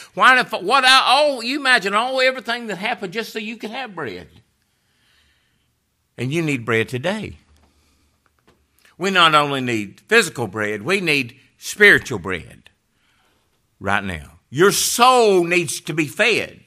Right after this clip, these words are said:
<clears throat> We seek no more than our daily provision. You know why? "Take no thought for tomorrow."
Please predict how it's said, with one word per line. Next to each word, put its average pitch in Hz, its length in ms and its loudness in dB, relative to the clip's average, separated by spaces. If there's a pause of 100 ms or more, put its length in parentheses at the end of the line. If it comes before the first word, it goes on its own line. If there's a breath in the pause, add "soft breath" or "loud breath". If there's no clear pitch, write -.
(1400)
<clears throat> - 500 -2 (3500 loud breath)
We 107 120 -8
seek 165 320 -2
no 151 180 0
more 156 380 0
than 127 180 -6
our 131 160 4
daily 123 480 -2
provision. 123 640 -4
You 110 80 -10
know 113 140 -8
why? 139 300 -6 (120)
"Take 143 200 -6
no 131 140 -8
thought 123 280 -8
for 117 120 -14
tomorrow." 104 440 -16